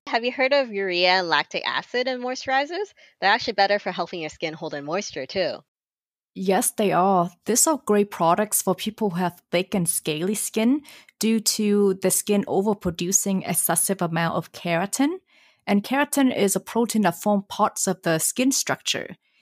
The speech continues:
Speaker 2: The function of lactic acid then is just to break down this keratin layer and gently exfoliate the skin. But it also acts as a moisturizer because it is also used as a humectant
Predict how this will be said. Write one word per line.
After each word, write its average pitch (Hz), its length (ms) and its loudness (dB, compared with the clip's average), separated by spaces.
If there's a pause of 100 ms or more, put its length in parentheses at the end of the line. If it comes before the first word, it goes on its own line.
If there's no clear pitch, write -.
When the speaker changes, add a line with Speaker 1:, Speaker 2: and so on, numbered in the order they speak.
(240)
Speaker 2:
The 208 80 0
function 254 520 0
of 170 180 -4
lactic 196 360 0
acid 196 420 2
then 165 180 2
is 156 200 -4 (260)
just - 240 -2
to 240 80 2
break 233 320 0
down 202 260 2
this 170 240 0
keratin 185 560 -2
layer 185 440 0 (340)
and 190 380 2
gently 269 400 2
exfoliate 196 1040 2
the 180 80 -6
skin. 202 540 0 (640)
But 220 300 0
it 220 160 0
also 285 340 2
acts 214 320 4
as 180 180 2
a 180 60 -2
moisturizer 175 920 0
because 190 440 -2
it 180 160 -2
is 175 300 -2
also 185 320 -2
used 196 420 -2
as 170 280 0
a 160 140 0
humectant 190 1000 -2